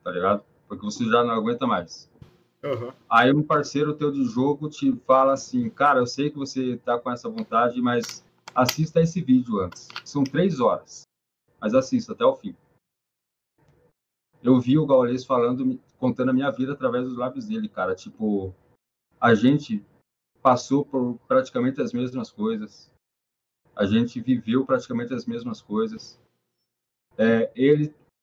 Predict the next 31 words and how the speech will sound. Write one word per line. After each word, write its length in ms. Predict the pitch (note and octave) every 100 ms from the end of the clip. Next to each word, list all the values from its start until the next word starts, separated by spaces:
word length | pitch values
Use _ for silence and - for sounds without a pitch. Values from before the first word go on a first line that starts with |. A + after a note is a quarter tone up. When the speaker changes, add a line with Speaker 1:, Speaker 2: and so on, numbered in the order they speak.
| _
Speaker 1:
graças 420 | B2 C3+ C3+ B2+
a 80 | B2
Deus, 280 | A#2+ C3+ C3
ele 140 | C3+
tinha 180 | B2+ C#3+
os 80 | C3+
contatos 680 | - C#3 B2+ C3 C3+ C#3+ B2
dele, 320 | B2 A2+ G2+
né? 180 | F#2+ F#2+ -
Por 140 | - G#2+
ele 120 | A2
Speaker 2:
Aham. 20 |
Speaker 1:
ser 180 | A2+ A#2+
jogador 260 | A2+ A2 G#2+
profissional 500 | A#2 - - G#2+ G#2+
de 80 | -
C 100 | G2
S, 400 | G#2 C3+ - - _ _ _ _ _ _ _ _ _
ele 300 | - G#2+ A2+
tinha 220 | A2 - B2+
os 100 | A#2+
contatos 460 | C3 B2 B2 -
dele, 260 | B2 C3 A2+
então 240 | G#2 A2+
ele 100 | A2+
não, 200 | A#2 B2 B2 A#2+
não 140 | A#2+
passou 320 | A#2 B2 - C3+
tanta 480 | - B2+ C3+ -
necessidade 680 | C3 B2 B2+ - A2+ A#2 A2+
assim. 380 | A#2+ - A2